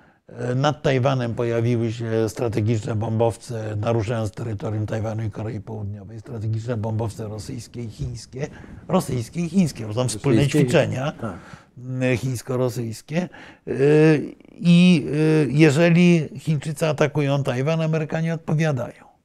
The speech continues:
Speaker 1: Nawet supermocarstwo w skali amerykańskiej nie jest w stanie prowadzić pełnowymiarowej wojny na dwóch frontach.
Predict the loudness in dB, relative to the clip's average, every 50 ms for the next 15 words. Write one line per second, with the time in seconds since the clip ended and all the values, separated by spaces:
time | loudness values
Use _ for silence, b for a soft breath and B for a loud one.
0 | _ _ _ _ _ _ _ _ _ _ _ _ _ -2 2 2 4 4 4 2
1 | 0 -2 -4 -4 0 0 0 2 2 0 0 2 2 0 0 0 -2 -6 -10 -10
2 | -8 -8 -6 -4 -4 -2 -2 -2 -2 -4 -4 -6 -6 -8 -8 -8 -8 -8 -8 -8
3 | -6 -4 -2 -2 0 0 -2 -2 -2 -2 -2 0 0 0 0 -2 -2 -2 0 -2
4 | -2 0 2 0 2 2 0 0 -2 -2 -2 -2 -2 0 -2 -2 -2 -2 -2 -2
5 | 0 0 -2 0 -2 -2 -2 -2 -2 -4 -6 -6 -10 -10 -10 -12 -12 -18 -20